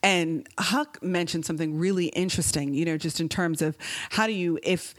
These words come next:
if we've established that cheating has actually happened inside of the relationship, can you recover from it?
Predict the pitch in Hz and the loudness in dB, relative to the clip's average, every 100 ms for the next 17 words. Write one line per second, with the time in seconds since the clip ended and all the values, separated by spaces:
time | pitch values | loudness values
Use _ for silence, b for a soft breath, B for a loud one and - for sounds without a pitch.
0 | B B - 294 269 196 180 - 180 202 | B B 0 2 2 0 0 2 2 2
1 | 277 302 - 214 220 - 214 185 165 160 | 0 0 -2 -2 -2 2 0 2 0 0
2 | - 170 170 - 156 151 175 196 269 302 | 0 -2 0 0 2 4 2 2 2 2
3 | 339 B B B - - 202 185 170 165 | -2 B B B -16 2 4 4 2 0
4 | 165 - - - 220 311 269 175 156 151 | -2 -6 -4 2 4 4 4 4 4 4
5 | 147 - 151 - 127 - B B B - | 4 2 2 2 0 -4 B B B -6
6 | - 254 254 240 214 180 156 156 - - | 2 4 4 2 2 2 0 -4 -6 -2
7 | 247 196 139 - 135 90 82 - | -2 -2 -4 -2 -2 -2 -6 -8